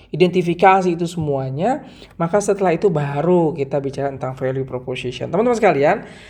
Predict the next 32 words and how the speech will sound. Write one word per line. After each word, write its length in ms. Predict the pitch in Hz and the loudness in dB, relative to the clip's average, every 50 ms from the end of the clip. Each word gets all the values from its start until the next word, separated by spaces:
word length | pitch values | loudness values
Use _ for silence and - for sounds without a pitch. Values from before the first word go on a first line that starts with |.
| - - - - _ _ _ _ _ _ _ _ | -20 -20 -20 -20 _ _ _ _ _ _ _ _
saya 240 | - - 208 208 233 240 | 0 4 6 6 6 6
tekankan 320 | 262 247 240 220 208 214 175 | 4 2 2 2 2 0 0
ini 160 | 160 151 143 | 0 -2 -2
dulu 160 | 135 131 123 | -4 -4 -4
ya. 320 | 120 127 160 180 - - | -4 -4 -4 -4 -8 -8
Nanti 240 | - 175 165 165 202 | -6 -4 -4 -2 0
kita 240 | 208 196 214 196 190 | 0 2 2 2 2
akan 80 | 196 170 | 2 0
bicara 320 | 151 139 - 156 143 147 | 0 0 0 0 0 2
lagi 320 | 147 151 151 147 147 160 | 2 0 0 0 -2 -4
di 80 | 139 143 | -2 -2
audio 400 | - - 143 143 139 147 139 135 | 0 0 0 -2 -2 -4 -8 -8
podcast 560 | 135 - - 170 165 165 - - 165 - - | -10 -8 -4 -4 -4 -4 -2 -4 -4 -2 -2
selanjutnya 560 | 156 139 135 135 135 131 135 - 156 139 143 | -4 -4 -4 -4 -4 -6 -6 -4 -4 -4 -4
tentang 400 | 139 151 143 135 135 143 139 139 | -4 -6 -6 -4 -2 -2 -2 0
bagaimana 560 | 139 131 131 127 131 123 135 143 151 160 156 147 | 0 -2 -2 -2 -2 0 0 0 0 0 0 0
meningkatkan 560 | 143 139 135 131 135 127 131 - 135 135 135 | -2 -4 -6 -4 -6 -6 -4 -6 -6 -6 -4
value 160 | 139 123 127 | -6 -6 -4
proposition. 640 | 123 - 127 117 - 135 127 - 139 135 131 107 104 | -6 -6 -8 -8 -8 -8 -6 -6 -6 -4 -4 -4 -2
Tapi 240 | 110 139 143 185 180 | -2 0 0 0 0
saya 400 | 180 190 170 165 170 180 - 175 | 2 2 2 2 2 2 0 0
ingin 160 | 160 156 151 | -2 -4 -4
serius 400 | - 165 147 147 151 147 147 - | -4 -4 -4 -2 -4 -4 -4 -4
dulu 240 | 160 156 165 170 147 | -4 -2 -2 -2 -4
di 80 | 143 | -4
customer 400 | 131 143 135 135 - 131 123 127 | -6 -6 -6 -6 -6 -8 -8 -6
segmented. 640 | 131 - 113 - - 113 117 113 - 110 - - - - - - - - - - - - - _ _ - | -6 -8 -10 -8 -10 -10 -10 -10 -12 -14 -14 -16 -20 -20 -20 -20 -20 -20 -20 -20 -20 -20 -20 _ _ -4
Karena 320 | - 202 190 208 226 196 | 0 0 2 2 2 0
gini, 480 | 175 143 123 123 117 - - - - _ _ | 0 -2 -4 -6 -10 -12 -18 -20 -20 _ _
ketika 400 | - - 160 - 220 214 - 247 | -10 -10 -6 -4 -4 -2 0 0
Anda 320 | 240 - 196 185 165 156 160 | 0 0 0 2 2 2 0
serius 640 | - 156 139 139 143 151 156 156 156 - - - | 0 -2 -2 0 0 2 2 0 0 -4 -8 -10